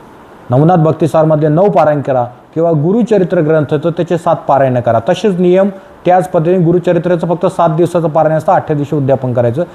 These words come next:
सेम नियम आहेत दोघांना. अशा पद्धतीने जर सेवा केली तर भानामती तुमच्या बायकोच्या अंगावरची निघून जाईल.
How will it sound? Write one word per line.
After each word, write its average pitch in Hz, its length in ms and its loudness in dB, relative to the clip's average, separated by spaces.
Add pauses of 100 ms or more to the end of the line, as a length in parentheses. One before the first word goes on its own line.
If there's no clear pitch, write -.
(260)
सेम 220 220 4
नियम 139 240 0
आहेत 110 100 -4
दोघांना. 95 420 -4 (460)
अशा 160 260 2
पद्धतीने 196 500 0
जर 185 140 0
सेवा 175 260 0
केली 170 200 -2
तर 190 60 0
भानामती 147 500 -2
तुमच्या 139 300 -2
बायकोच्या 123 480 0
अंगावरची 113 380 0
निघून 196 340 4
जाईल. 87 380 -8